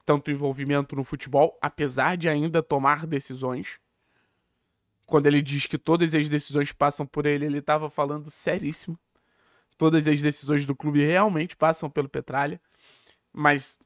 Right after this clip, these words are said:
a gente entende que o impacto dele no futebol é cada vez menor. A questão é dos negócios.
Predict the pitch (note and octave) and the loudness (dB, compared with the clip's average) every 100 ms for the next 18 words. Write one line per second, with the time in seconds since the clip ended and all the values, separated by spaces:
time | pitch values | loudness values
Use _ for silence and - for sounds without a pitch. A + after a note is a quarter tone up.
0 | _ _ - C#3 D3 C#3+ D3 C3+ D3+ - | _ _ -6 -2 -2 -2 -4 0 -2 -2
1 | - C#3 - C#3+ - - C#3 D3 C#3 C3+ | -8 -4 4 2 2 -8 -2 -2 -2 -4
2 | D3 - C#3 C#3 C3+ C#3+ C#3 C3+ C#3 C#3+ | -10 -4 2 2 2 2 2 0 -4 -4
3 | C#3+ C#3 B2+ F3 _ _ _ _ _ _ | -4 -2 -4 -6 _ _ _ _ _ _
4 | _ _ _ F#4 - G4+ - D4+ D4+ D4 | _ _ _ -6 -4 -4 0 2 2 2
5 | C#4+ E4+ G4+ C#4+ - - | 0 4 4 2 -2 -14